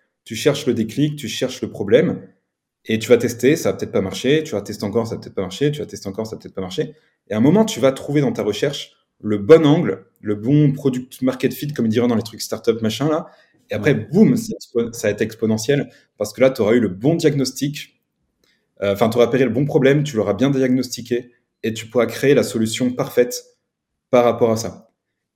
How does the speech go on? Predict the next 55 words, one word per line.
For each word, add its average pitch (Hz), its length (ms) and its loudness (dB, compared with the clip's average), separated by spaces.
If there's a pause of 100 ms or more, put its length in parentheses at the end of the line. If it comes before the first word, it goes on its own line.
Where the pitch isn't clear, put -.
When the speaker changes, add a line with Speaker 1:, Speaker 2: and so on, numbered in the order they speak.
(120)
Speaker 1:
Et, 101 200 0
euh, 90 380 -2
donc, 123 240 0 (300)
bah, 107 120 -2
comment 160 260 4
on 117 40 2
fait, 147 200 2
tu - 80 -6
vois ? 113 100 -2
Bah, 98 100 -6
c'est - 120 -12
la 104 100 -2
recherche, 104 440 -2
et 95 40 -6
la 92 60 -6
recherche, 107 300 -4
ça - 80 -6
tombe 101 160 -6
bien, 123 100 2
c'est 120 120 -10
ce - 60 -16
qu'on 101 100 -8
apprend 98 240 -4
en 101 60 -6
copywriting, 95 600 -4
donc, 87 180 -12
euh, - 140 -8 (840)
hyper 113 220 0
bien 107 140 0
placé 110 280 -2
pour 123 100 -2
le 123 40 -4
faire. - 400 0
Au 101 80 -6
contraire, 135 560 0 (420)
franchement, 196 360 2
un 113 80 4
copywriter, 113 460 2
c'est 123 160 -4
royal, 117 380 2
euh, 92 720 -2
pour - 140 -20
trouver - 200 -4
des 104 120 -4
clients, 156 240 -2
parce 101 180 -10
que - 80 -10
tout - 160 -10
ce 147 60 -10
qu'on 123 160 0
apprend 117 280 0
en 123 80 2
tant 107 160 -2
que - 60 -8
copywriter, 104 500 -2